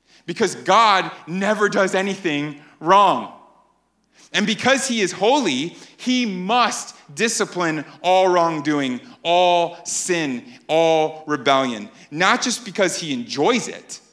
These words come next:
okay? He doesn't. But because it is just and good to do so.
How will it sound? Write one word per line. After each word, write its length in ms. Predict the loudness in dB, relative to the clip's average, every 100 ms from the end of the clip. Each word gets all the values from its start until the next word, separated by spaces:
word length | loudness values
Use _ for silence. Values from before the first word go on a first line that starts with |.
| _
okay? 400 | -14 -10 -8 -8 -10 _ _ _ _
He 80 | -4
doesn't. 560 | 2 2 0 -8 -12 -14 -16 _ _ _ _ _ _
But 120 | -4
because 460 | -2 0 2 2 -2 -4
it 140 | -2
is 160 | -2 -4
just 480 | -2 0 0 -2 -6
and 240 | -8 -6 -4
good 400 | -2 0 -4 -10
to 100 | -10
do 160 | -8
so. 200 | -6 -8